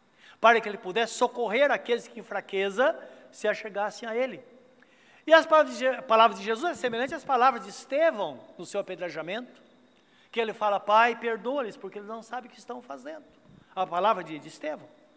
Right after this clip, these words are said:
Também é parecido com as palavras de Pedro, do apóstolo, quando estava sendo crucificado, quando ele fala aos romanos,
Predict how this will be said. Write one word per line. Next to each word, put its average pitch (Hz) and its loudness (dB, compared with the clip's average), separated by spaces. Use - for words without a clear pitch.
Também 302 10
é 330 10
parecido 285 0
com 262 -6
as 240 -2
palavras 220 2
de 196 -14
Pedro, 233 -4
do 185 -4
apóstolo, 220 0
quando 196 -10
estava 196 -4
sendo 175 -12
crucificado, 170 -4
quando 247 0
ele 226 2
fala 247 4
aos 214 0
romanos, 202 -4